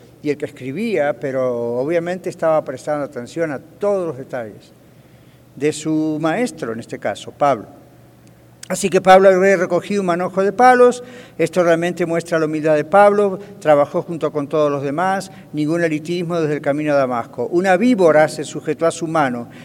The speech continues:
El significado básico de este término es adjuntar o enrollar. En otras palabras, lo mordió y probablemente por el término griego es en esas víboras que se enrolla.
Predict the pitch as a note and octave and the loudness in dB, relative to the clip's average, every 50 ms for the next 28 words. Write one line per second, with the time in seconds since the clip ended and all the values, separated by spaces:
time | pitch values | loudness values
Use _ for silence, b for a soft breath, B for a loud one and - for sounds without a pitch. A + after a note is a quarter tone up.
0 | B B C#3 D3 C#3 B2 D#3+ E3 D3+ - E3 - - F#3+ G3 F#3+ F3+ F#3 F#3+ F#3+ | B B -6 -6 -4 -4 -4 -4 -6 -6 -8 0 4 6 6 6 8 6 4 4
1 | F#3+ F#3+ F#3 F#3 F3 E3 F3 E3 E3 - E3 D#3+ - F3+ F3+ F#3+ F#3+ F#3 E3+ E3 | 2 -2 -6 -2 0 0 0 0 -2 -4 -6 -4 -2 -2 -2 -2 -2 -4 -4 -4
2 | E3 D#3+ D#3+ - E3 F3 D#3+ - - - F3+ F3 D#3+ D3 C#3 B2 F3 F#3+ G3 F3+ | -6 -6 -4 -2 -2 -2 -2 -4 -4 -2 0 0 0 -2 -6 -8 2 4 6 6
3 | D3+ C3+ C3+ C#3 D#3+ D#3 B B B B B B - D#3 D#3+ E3+ D#3+ D#3 C#3 C#3+ | 6 4 2 0 -2 -4 B B B B B B 0 2 2 2 2 0 -2 -2
4 | D#3+ D#3+ D#3 E3 F3 D#3+ C3 A#2 G2+ - - B B B B - D3 D3 D3 D#3+ | 0 0 2 2 2 2 2 0 -2 -8 -14 B B B B -12 -12 -6 -6 -6
5 | - - E3 D#3+ E3+ E3+ E3 D3 C#3 B2+ B2 A#2+ - B B B B - D3+ E3+ | -6 -2 -2 2 2 2 2 2 0 -4 -6 -8 -10 B B B B -2 0 2
6 | F3 E3+ E3+ E3+ F3 F3+ F3 F3 A3 A#3+ B3+ A#3+ A#3 A#3 B3 C4+ B3 - A#3+ A3 | 2 2 0 0 -2 -2 -2 0 2 6 8 8 10 8 8 6 4 2 0 2
7 | G#3 G3+ G3 G3 F#3+ F#3+ F#3+ F#3 F#3+ F#3+ - - F3+ D#3+ D3+ C#3+ D3 E3+ E3+ E3+ | 2 2 0 0 -2 -4 -8 -4 -4 -4 -2 0 0 0 0 0 0 -4 -4 -4
8 | F3+ F3+ F3+ F3 E3 D#3 E3 E3 D#3+ D3+ E3 E3 D#3+ D#3+ D#3 D#3+ E3+ D#3 D3+ D3 | -4 -4 -4 -6 -4 -4 -4 -4 -2 0 0 0 0 0 -2 -6 -8 -8 -8 -6
9 | - D#3 C3 D3 D#3 C#3+ D3+ D3 C#3 - C#3+ - D3+ C#3 C3 D3 D3 C#3+ C3+ A#2 | -6 -6 -6 -6 -6 -6 -6 -8 -8 -10 -12 -10 -12 -8 -4 -2 -2 -2 -2 -6
10 | G2+ | -12